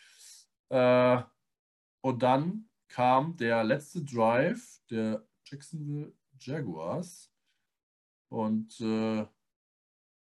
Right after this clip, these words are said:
ja, dann ge-, hat, kamen sie relativ nah ran.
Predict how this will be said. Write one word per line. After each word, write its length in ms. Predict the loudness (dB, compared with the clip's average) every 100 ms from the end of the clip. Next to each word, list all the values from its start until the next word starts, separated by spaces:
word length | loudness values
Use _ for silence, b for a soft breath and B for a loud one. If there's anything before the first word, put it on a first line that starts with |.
| _ _
ja, 260 | -8 -6 -6
dann 240 | -4 -2
ge-, 160 | -2 -2
hat, 220 | -4 -6 _ _ _
kamen 240 | 2 4 4
sie 140 | 2
relativ 420 | 2 2 2 0
nah 140 | 2 4
ran. 380 | 4 2 0